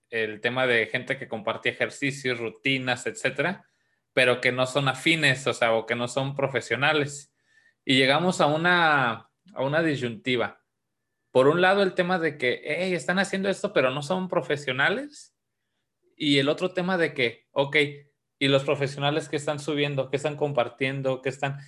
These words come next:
Y dije, "Sí, cierto". Y es en donde le tomé valor a la intención. A lo mejor no es cien por ciento perfecto para los que nos entiendan más fácil el caso por el que hacía Bárbara de Regil.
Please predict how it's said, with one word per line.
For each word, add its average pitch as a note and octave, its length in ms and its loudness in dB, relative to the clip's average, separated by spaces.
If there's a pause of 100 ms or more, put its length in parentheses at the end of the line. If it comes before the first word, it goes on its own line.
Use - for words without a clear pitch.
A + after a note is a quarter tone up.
(300)
Y B2 100 -2
dije, B2 460 0 (120)
"Sí, - 200 -6
cierto". B2+ 520 0 (640)
Y B2+ 120 2
es B2+ 100 2
en D3 120 2
donde B2+ 300 4
le A#2 180 -2
tomé C3 280 2
valor C#3+ 280 6
a D3 120 4
la B2+ 380 2
intención. B2+ 880 -2 (680)
A - 20 4
lo C3+ 120 6
mejor D#3+ 280 4
no F#3+ 140 4
es F#3+ 380 0
cien D#3+ 340 -2
por E3+ 140 0
ciento E3+ 340 -2
perfecto C#3+ 680 0 (340)
para A2+ 380 2
los A2+ 200 -2
que A#2 140 -2
nos A#2+ 160 -6
entiendan C3 340 -2
más D3 160 -2
fácil D3 320 -2
el A#2+ 180 0
caso C3+ 280 -2
por B2 100 -2
el A#2 80 -4
que A#2 80 -2
hacía A#2+ 160 2
Bárbara C3+ 300 4
de A#2 60 4
Regil. A2 380 -6